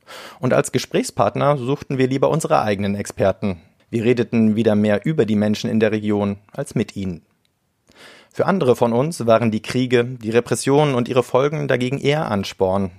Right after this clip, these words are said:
menschlich und beruflich. Wir engagierten uns für die Flüchtlinge, die zweitausendfünfzehn in großer Zahl aus Syrien nach Deutschland kamen. Oder zumindest berichteten wir mit viel Empathie über ihre Schicksale.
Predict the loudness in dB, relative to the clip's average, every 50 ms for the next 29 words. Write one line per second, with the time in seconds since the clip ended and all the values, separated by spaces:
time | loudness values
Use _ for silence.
0 | _ _ -4 -2 -2 -2 -2 -4 -6 -6 -6 -8 -8 -10 -8 -6 -2 0 0 0
1 | 0 -2 -4 -8 -14 -14 -14 -16 -20 -20 -20 -20 _ _ _ _ -20 -20 -20 -20
2 | _ -6 -4 -2 0 2 2 4 4 4 4 4 2 2 2 0 0 0 0 -2
3 | -4 -4 -6 -4 -4 -4 -4 -4 -4 -4 -4 -2 0 0 2 0 0 -2 -4 -4
4 | 0 0 0 2 2 0 0 0 -2 -2 -2 -2 -4 -8 -4 -2 -2 0 0 -2
5 | -2 0 -2 -2 -2 -2 -4 -2 0 2 2 2 2 0 -2 0 -2 -2 0 0
6 | -2 -2 0 0 0 0 2 2 2 2 2 2 0 -2 -2 0 -2 0 0 0
7 | 0 -2 -6 -10 _ _ _ -20 -20 -20 _ 0 2 4 6 6 4 4 0 -2
8 | -2 0 2 2 2 0 -2 -2 -2 -2 -2 -2 -4 -6 -8 -6 -4 -4 -2 -2
9 | -2 -2 -4 -4 -2 -2 0 0 -2 -6 -2 -2 -2 -2 -2 -6 -4 -4 -4 -6
10 | -8 -8 -8 -6 -4 -2 -4 -4 -4 -4 -8 -8 -8 -8 -8 -8 -8 -8 -12 -16